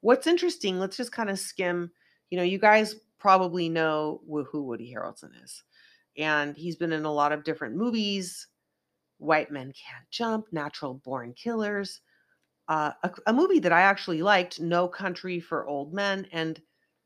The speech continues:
a friend of mine might stop by tonight to talk about Zombieland.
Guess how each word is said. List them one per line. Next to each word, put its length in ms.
a 60
friend 320
of 100
mine 400
might 220
stop 320
by 180
tonight 440
to 80
talk 260
about 280
Zombieland. 1080